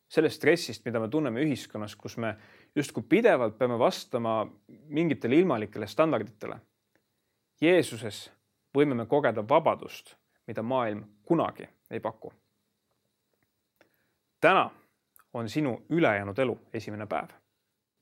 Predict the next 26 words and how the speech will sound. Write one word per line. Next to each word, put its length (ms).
Milline 300
on 100
olnud 200
sinu 220
minevik? 500
Kust 200
sa 80
tuled? 300
Kui 120
palju 240
sa 120
lased 280
oma 140
minevikul 540
mõjutada 420
oma 140
tulevikku? 560
Meie 160
minevik 720
ei 140
defineeri 460
meie 160
tulevikku, 540
kuid 160
selleks 540
peame 300